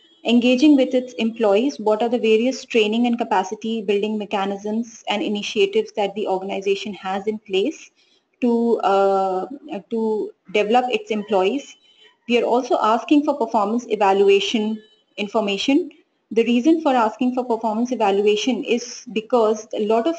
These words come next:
training needs and capacity building needs are identified during performance evaluation. So it's important to know that, uh, what is the mechanism of performance evaluation, whether there is a three sixty degree, uh, performance evaluation taking place or peer-to-peer performance evaluation taking place,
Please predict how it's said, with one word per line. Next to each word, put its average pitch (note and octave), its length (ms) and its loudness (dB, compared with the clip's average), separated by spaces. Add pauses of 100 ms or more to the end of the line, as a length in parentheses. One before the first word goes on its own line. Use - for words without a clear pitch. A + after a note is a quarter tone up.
training A#3 420 2
needs A3+ 300 0
and A3 100 -4
capacity G#3+ 480 -4
building A3 380 -2
needs G#3 260 -4
are G#3+ 120 0
identified G#3 880 -2
during G3+ 300 0
performance F#3 500 -6
evaluation. F3+ 720 -2 (400)
So - 80 -4
it's A#3+ 140 -4
important B3+ 480 -2
to D4+ 100 2
know A3+ 300 0
that, A3 260 0 (480)
uh, G3+ 300 0
what A3+ 180 2
is D4+ 80 -4
the D#4 60 2
mechanism G#3 600 -2
of A3+ 140 -10
performance F#3+ 460 -6
evaluation, F3+ 880 -4
whether G#3 240 0
there G#3 160 -2
is G3 100 -2
a G3 60 -4
three B3+ 240 -6
sixty B3 400 -8
degree, A3+ 480 -6 (120)
uh, G3 260 -4
performance G#3 500 -8
evaluation G3 500 -2
taking G3 260 -6
place G3 300 -2
or G3 60 -6
peer-to-peer A3 580 -2
performance G3 480 -12
evaluation F3+ 580 -4
taking F3 300 -10
place, F#3 400 -6